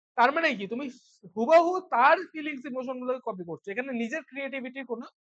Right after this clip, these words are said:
মানেই দাঁড়ায় না। তো, তো তার জন্যই কিন্তু এই ওয়া-,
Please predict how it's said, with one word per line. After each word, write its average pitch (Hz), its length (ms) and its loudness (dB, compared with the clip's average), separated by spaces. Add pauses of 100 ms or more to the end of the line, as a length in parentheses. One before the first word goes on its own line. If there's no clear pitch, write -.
(140)
মানেই 240 300 2
দাঁড়ায় 170 260 0
না। 160 100 -4
তো, 254 220 -16 (220)
তো 277 180 -12
তার 262 200 4
জন্যই 320 240 -6
কিন্তু 294 240 -6
এই 262 220 -4
ওয়া-, 226 260 -2